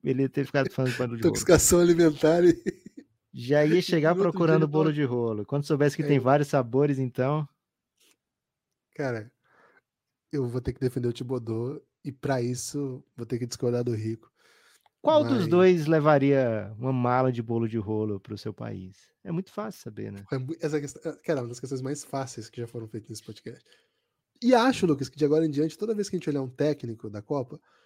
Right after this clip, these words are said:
Speaker 2: a gente tem que projetar o que ele comeria no Diplomata, que eu acho que isso molda caráter,
Speaker 1: Boa,
Speaker 2: cara.
Speaker 1: boa. Lembrando que em Recife não tem sushi nessas padarias gigantes, hein?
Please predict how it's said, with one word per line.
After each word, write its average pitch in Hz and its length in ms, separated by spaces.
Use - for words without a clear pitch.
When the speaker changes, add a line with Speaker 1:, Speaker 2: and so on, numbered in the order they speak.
Speaker 2:
a 160 40
gente 135 180
tem 160 120
que 160 180
projetar 170 520
o 170 100
que 240 340
ele 220 180
comeria 180 440
no 160 80
Diplomata, 139 580
que - 100
eu 131 40
acho 131 160
que - 100
isso 151 260
molda 143 320
caráter, 117 380
Speaker 1:
Boa, 98 140
Speaker 2:
cara. 92 200
Speaker 1:
boa. 95 420
Lembrando 156 600
que 110 460
em 151 160
Recife 147 720
não 156 280
tem 165 200
sushi 139 440
nessas 131 320
padarias 120 540
gigantes, 113 460
hein? 110 180